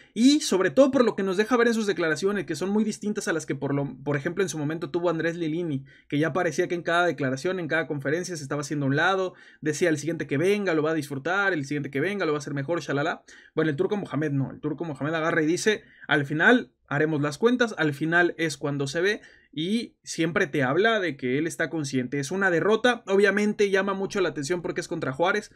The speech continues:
Muchos dirán que el nombre, ¿no? Parece broma, te, te goleó Juárez, pero Juárez va a andar bien. Este, este torneo armaron un buen equipo y están jugando bastante, bastante,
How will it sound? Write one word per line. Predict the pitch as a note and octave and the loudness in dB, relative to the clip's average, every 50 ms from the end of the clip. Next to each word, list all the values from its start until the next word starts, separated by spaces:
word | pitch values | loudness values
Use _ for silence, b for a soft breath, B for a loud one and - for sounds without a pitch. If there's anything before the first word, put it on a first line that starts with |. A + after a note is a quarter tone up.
| B B B B B | B B B B B
Muchos | - F3 G3+ - - G#3 F#3 | -2 -2 0 0 0 0 2
dirán | F3 E3 E3+ F#3 F#3+ E3 | 2 2 2 2 2 2
que | F#3+ | 2
el | F3+ E3 F3 F3 | 2 2 2 2
nombre, | F#3 F#3 F3+ E3 D3+ D#3 D#3+ D#3+ - | 0 0 0 0 0 0 0 0 0
¿no? | E3 D#3+ E3+ F#3 E3+ | -2 -2 -2 -2 -2
Parece | - D#3 D#3 D#3 - - D#3+ | -2 -2 -2 -2 -2 -2 0
broma, | E3 E3 E3 E3+ E3 D#3+ D3+ C#3 | 0 0 0 0 -2 -4 -2 -2
te, | D3+ C#3+ D3 D3 | -2 -2 -2 -2
te | C3+ C3+ D#3+ | -2 -2 0
goleó | C#3+ D#3 D#3 E3+ D#3 | 2 2 2 2 0
Juárez, | C3+ D#3+ E3+ F3 F#3+ - | 0 0 0 0 -2 -4
pero | - A3 G#3+ G#3 b b b b b b | -4 -6 -6 -6 b b b b b b
Juárez | - C4 B3+ A#3 G#3 | 4 4 4 4 4
va | A3+ | 2
a | |
andar | A3+ G#3+ G3 G3+ | 2 2 4 4
bien. | G#3+ A3 G3+ F3+ | 4 2 2 -2
Este, | E3 D3+ - F#3 E3 C#3 - - E3 | -4 -2 -2 -2 -2 -2 0 -2 -2
este | E3 - D3 | -2 -2 -2
torneo | C#3 D3+ D3+ D#3 E3+ D#3+ | -2 -4 -4 -2 -2 -2
armaron | D3 C#3+ D3+ D3+ D3+ D#3 | -2 -2 -2 -4 -4 -4
un | D3+ | -2
buen | D3+ D3+ D3 | -2 -2 -2
equipo | C3+ C3+ D3 C#3 D3 | -2 -4 -4 -4 -4
y | C3 | -4
están | C3+ - C#3 C3+ | -4 -4 -6 -6
jugando | C#3 C#3 C3+ C3+ C3 A2 | -4 -2 0 0 0 -2
bastante, | A#2 C3 - B2+ B2 A#2+ | -4 -6 -8 -8 -8 -8
bastante, | G#2+ F#2 - - A#2 A#2+ - B2+ D3 - | -10 -12 -10 -10 -10 -10 -10 -12 -14 -16